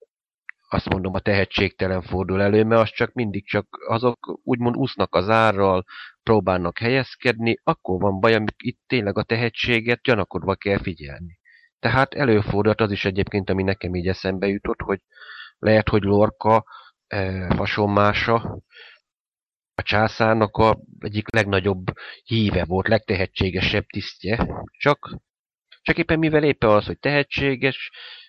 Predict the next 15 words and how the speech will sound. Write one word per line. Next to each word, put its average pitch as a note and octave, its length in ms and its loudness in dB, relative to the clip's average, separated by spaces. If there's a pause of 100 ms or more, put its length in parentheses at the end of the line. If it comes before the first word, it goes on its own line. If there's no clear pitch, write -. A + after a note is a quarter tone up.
(260)
azt - 240 -2
mondja, A2 200 4
hogy A#2 100 0
jó, G2 220 0
jó, G2 200 2
szép, G2+ 360 -2
szép G2+ 280 -2
a F2 240 2
császári G2 580 -2
trón, G#2 320 2
meg G2 160 -2
szép, G#2 240 -2
de G#2+ 140 0
akár A2 300 2
én G2 120 2